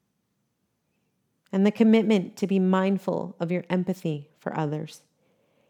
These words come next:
your commonalities to others, and your authentic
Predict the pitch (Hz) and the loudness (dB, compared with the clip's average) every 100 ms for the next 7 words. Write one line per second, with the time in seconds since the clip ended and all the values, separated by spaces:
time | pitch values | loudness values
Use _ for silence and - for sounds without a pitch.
0 | _ 196 180 214 208 202 190 196 196 175 | _ -4 2 2 4 2 2 4 2 0
1 | 156 - _ _ - - 165 156 156 165 | -4 -10 _ _ -10 -4 -4 -4 -8 -10
2 | - _ _ _ _ _ - 196 202 202 | -16 _ _ _ _ _ -2 2 4 4
3 | 196 - 214 208 - 180 | 2 -2 -2 0 -2 -8